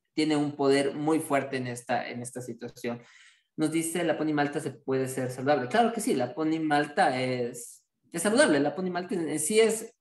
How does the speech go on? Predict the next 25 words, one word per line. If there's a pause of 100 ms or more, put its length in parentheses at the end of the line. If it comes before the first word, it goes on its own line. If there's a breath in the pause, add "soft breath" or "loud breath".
(800)
es
netamente
un
extracto
de
malta.
Lo,
lo,
les
voy
a
decir
en
el
proceso
de
elaboración
cuándo
llegamos
a
tener,
por
ejemplo,
Pony
Malta.